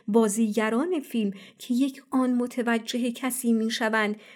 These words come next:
که گویی بدون اینکه قبلاً دیده باشند برایشان بسی آشناست، به چهره‌ام خیره شد و با تکان سری به خوشنودی به ادامهٔ تفسیر فلسفی خود پرداخت.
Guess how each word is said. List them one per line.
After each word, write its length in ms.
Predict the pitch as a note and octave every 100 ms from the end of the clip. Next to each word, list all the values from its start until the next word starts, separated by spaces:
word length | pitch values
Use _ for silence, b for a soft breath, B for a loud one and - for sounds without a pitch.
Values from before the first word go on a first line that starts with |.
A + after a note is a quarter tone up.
| B
که 140 | C#4+
گویی 380 | B3 D4 C4 B3+
بدون 400 | A#3 C4+ C4 A#3+
اینکه 320 | A#3+ A#3 A#3+
قبلاً 380 | A3+ A3 G#3+ A3
دیده 340 | G#3+ G#3+ G#3
باشند 640 | G#3 G#3 G#3 G#3+ F#3+ G3 G3
برایشان 680 | G#3+ G#3 G3+ F#3+ - F#3+ F#3+
بسی 360 | G#3 G#3 G#3
آشناست، 840 | G#3 G#3+ A3+ - B3 D#4 F4 - b b b b
به 100 | G3+
چهره‌ام 520 | G3 F#3+ F3+ A3 G3
خیره 420 | F#3+ - G3+ G#3 E4+
شد 280 | - C#4
و 120 | D4 D4 B B B G#3
با 180 | A3+
تکان 560 | A3+ A#3+ A#3 B3 A3+ G#3+
سری 380 | G#3+ B3 A3 G3+
به 140 | F#3+
خوشنودی 840 | F#3+ G#3+ G#3 A#3 A#3 A3+ D#4 E4+ B B B G3
به 180 | G#3+
ادامهٔ 480 | G3 G#3+ F#3+ G3 A3
تفسیر 600 | A3+ G3 F3+ - F#3+ G3
فلسفی 680 | G3 G3 F3 - F3 - F#3+
خود 340 | F#3+ - G#3 -
پرداخت. 340 | - - -